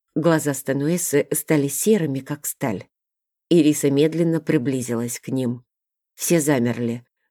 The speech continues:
Даже аютанцы с Аленсией прекратили разговоры. Лураций, весь в напряжении, последовал за возлюбленной.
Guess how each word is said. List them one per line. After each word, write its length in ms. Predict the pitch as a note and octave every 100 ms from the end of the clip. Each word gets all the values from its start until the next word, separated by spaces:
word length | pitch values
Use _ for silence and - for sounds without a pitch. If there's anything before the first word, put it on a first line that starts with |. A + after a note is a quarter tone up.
| -
Даже 320 | F#3 F3+ F3
аютанцы 680 | - F3+ G#3 G#3 E3 B2+ C#3
с 120 | -
Аленсией 580 | C#3 D3 F#3 G3 A3 A3
прекратили 680 | - D#3+ C#3+ C3+ - C3+ C3
разговоры. 840 | B2+ B2 - C3+ B2 B2 A#2 A#2+ _ _ _ _ _ _
Лураций, 720 | D3+ D#3+ E3 E3+ - C#3+ C3+ -
весь 280 | D3+ D3+
в 80 | C3
напряжении, 840 | C#3 C#3 C#3+ C#3 D#3 F#3+ D#3+ C#3+ B2+
последовал 880 | - D#3 D3+ - D#3+ F3 F3+ F3
за 140 | C#3+ D3
возлюбленной. 920 | D3 B2+ C3+ A2+ B2 A#2+ A#2+ A#2 -